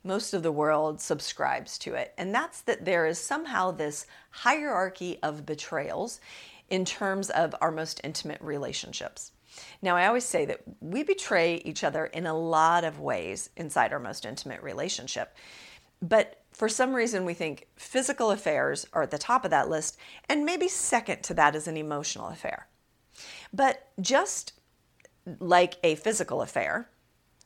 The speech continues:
an emotional affair, we don't have this common definition that we have all agreed to in terms of what constitutes an affair or an emotional affair.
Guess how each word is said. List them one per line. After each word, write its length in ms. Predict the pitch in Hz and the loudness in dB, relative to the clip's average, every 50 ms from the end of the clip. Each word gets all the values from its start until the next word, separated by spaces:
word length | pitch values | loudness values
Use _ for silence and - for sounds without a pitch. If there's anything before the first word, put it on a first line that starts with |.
| - - | -4 0
an 100 | 180 190 | 2 2
emotional 500 | 190 190 185 190 285 294 - - - 151 | 2 4 4 2 2 2 0 -2 -2 -2
affair, 320 | 139 - - 160 156 139 - | -4 -4 0 0 0 0 0
we 140 | 175 202 320 | 0 -2 -2
don't 200 | 381 554 523 370 | -2 -2 -4 -4
have 220 | - 370 427 330 | -6 -6 -6 -4
this 160 | 226 294 - | -4 -4 -6
common 500 | - - - - 247 247 277 285 294 262 | -6 -10 -10 -4 -2 -2 -2 -2 -4 -4
definition 640 | 226 233 214 214 - 202 190 190 240 - - - 151 | 0 0 -2 0 -2 -6 -6 -4 -6 -6 -6 -6 -6
that 120 | 147 143 - | -6 -6 -4
we 120 | 175 202 | -4 -4
have 320 | 170 - - 262 294 233 | -4 -4 -2 -2 0 2
all 160 | 220 170 156 156 | 4 4 4 2
agreed 380 | 147 147 - 202 277 302 240 - | 0 -4 -4 -4 -4 -4 -4 -4
to 180 | - 165 160 | -4 -4 -4
in 100 | 147 160 | -4 -4
terms 280 | 196 - 247 240 254 240 | -6 -6 -6 -6 -4 -4
of 160 | 240 208 190 | -6 -6 -2
what 280 | 190 156 160 - - - | 2 2 2 2 0 -10
constitutes 920 | - - - 381 440 - - - 180 - - - - 160 - - - - - - - - - - - _ - | -14 -8 -6 -6 -6 -6 -6 -8 -6 -6 -6 -6 -6 -6 -8 -10 -14 -18 -18 -20 -20 -20 -20 -20 -18 _ -2
an 140 | - 180 170 | -2 0 0
affair 420 | 156 - - 170 156 - - - - - | -2 -2 0 0 2 2 0 -4 -4 -2
or 180 | 165 190 180 | 0 0 0
an 80 | 180 175 | 0 0
emotional 520 | 165 160 147 139 135 135 - - 104 101 | -2 -4 -4 -4 -4 -6 -6 -8 -8 -10
affair. 340 | 82 - - - 80 67 - | -10 -8 -6 -6 -6 -6 -8